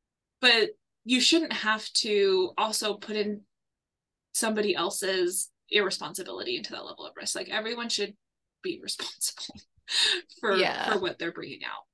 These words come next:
Speaker 1: So.
Speaker 2: Well, and then most wildlife on trails that you're gonna come up against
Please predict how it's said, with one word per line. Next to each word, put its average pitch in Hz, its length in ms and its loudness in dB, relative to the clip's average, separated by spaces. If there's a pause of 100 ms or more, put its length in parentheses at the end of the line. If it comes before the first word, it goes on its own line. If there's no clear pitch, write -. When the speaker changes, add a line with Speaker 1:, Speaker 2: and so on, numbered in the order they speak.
(160)
Speaker 1:
So. - 360 -16 (120)
Speaker 2:
Well, 285 400 2
and 269 100 4
then 269 180 4 (260)
most 294 480 2
wildlife 208 680 2
on 220 160 0
trails 208 360 0
that - 80 -8
you're 214 120 -4
gonna 202 200 -2
come 190 180 -4
up - 140 -6
against 226 500 0